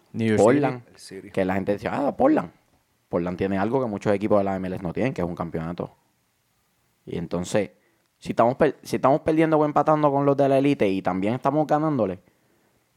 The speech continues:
Speaker 2: puedo vivir con esa negociación de perder con los de arriba de vez en cuando y ganarles también. Pero lo más que me gusta del equipo esta temporada es que no extrañan cancha. Van a cualquier cancha de visitante y, eh,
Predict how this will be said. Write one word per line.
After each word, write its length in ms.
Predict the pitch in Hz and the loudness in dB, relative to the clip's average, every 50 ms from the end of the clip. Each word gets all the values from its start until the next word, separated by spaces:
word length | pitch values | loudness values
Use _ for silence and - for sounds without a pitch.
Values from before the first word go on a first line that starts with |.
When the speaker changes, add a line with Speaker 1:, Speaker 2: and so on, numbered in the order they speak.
| _ _ - - - _ _ _ _ - | _ _ -20 -20 -20 _ _ _ _ -4
Speaker 2:
puedo 240 | - - 127 156 175 | 2 4 6 6 6
vivir 260 | 185 180 160 147 131 | 4 2 0 0 0
con 140 | - 139 135 135 | 0 0 0 0
esa 160 | 131 139 131 | 0 0 0
negociación 640 | 131 127 120 123 - 123 107 - 104 95 110 127 - _ _ | 0 2 0 0 0 -2 -2 -2 -2 -4 -4 -6 -10 _ _
de 140 | - 110 104 | 0 2 2
perder 260 | 117 110 104 110 107 | 2 2 2 2 0
con 140 | - 135 131 | 2 2 2
los 120 | 127 120 | 2 2
de 100 | 120 120 | 2 2
arriba 300 | 113 - 113 113 113 113 | 2 2 2 4 4 4
de 60 | 110 107 | 4 4
vez 80 | 110 | 2
en 120 | 110 107 98 | 0 -2 0
cuando 400 | - 110 110 110 110 107 104 101 | 0 2 2 2 2 0 0 0
y 100 | 101 95 | 0 -2
ganarles 420 | 95 95 90 95 98 104 107 - | -2 -2 -2 -2 -2 -2 -2 -4
también. 340 | - 95 90 87 92 107 139 - - _ _ _ _ - - _ _ _ _ _ _ _ | -4 -6 -4 -4 -6 -6 -8 -12 -16 _ _ _ _ -20 -20 _ _ _ _ _ _ _
Pero 200 | - 98 98 98 | 2 4 6 6
lo 100 | 101 98 | 6 4
más 160 | 101 110 117 | 4 2 0
que 120 | - 151 143 | 0 2 2
me 100 | 147 151 | 4 4
gusta 300 | 160 165 - - - 156 | 4 2 4 4 4 4
del 140 | 156 151 151 | 4 4 2
equipo 500 | 143 147 165 - - 151 147 147 147 147 | 0 -2 -2 0 2 4 4 6 4 4
esta 180 | 147 - 151 | 4 2 2
temporada 600 | 143 151 151 143 156 151 156 165 160 160 147 143 | 2 0 0 2 2 4 4 4 4 4 4 4
es 240 | - 107 - - - _ _ _ _ _ _ _ _ _ _ _ _ _ _ _ _ _ _ | 2 0 -4 -8 -14 _ _ _ _ _ _ _ _ _ _ _ _ _ _ _ _ _ _
que 140 | - - 98 | -6 -4 0
no 200 | 95 104 117 139 | 2 4 4 4
extrañan 480 | 160 156 - 156 131 131 123 120 120 110 | 4 2 0 0 0 0 0 -2 -2 -2
cancha. 340 | - 98 98 90 - 95 85 | -4 -4 -6 -6 -6 -4 -4
Van 160 | 87 90 98 | -4 -4 -4
a 80 | 104 | -2
cualquier 300 | 98 110 107 - - 107 | -2 -2 -2 -2 -4 -4
cancha 300 | 104 - 113 110 - 113 | -4 -4 -4 -2 0 0
de 60 | 110 110 | 0 0
visitante 540 | 117 113 127 110 147 160 185 - - 139 | -2 -4 -4 -4 -4 -4 -4 -4 -4 -2
y, 400 | 120 110 101 98 98 98 95 95 | -2 -2 -2 -2 -2 -2 -2 -2
eh, 340 | 95 95 92 95 92 90 - | -2 -2 -2 -2 -4 -6 -8